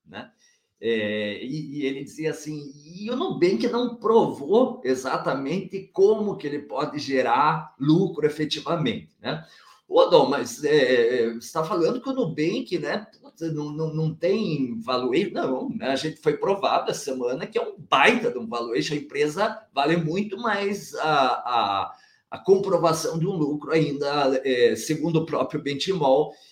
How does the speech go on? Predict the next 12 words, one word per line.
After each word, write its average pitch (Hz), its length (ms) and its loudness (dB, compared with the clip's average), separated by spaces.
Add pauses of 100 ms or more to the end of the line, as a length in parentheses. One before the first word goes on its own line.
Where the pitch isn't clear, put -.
(200)
é, 127 240 0
é 147 40 0
questionável, 160 680 2 (160)
né? 160 220 -6 (180)
Então, - 280 2
eu, 214 140 10
eu 190 120 6
quero 254 280 4
perguntar 147 560 0
pro 165 200 -8
Samuel, 131 880 -2
que - 480 -6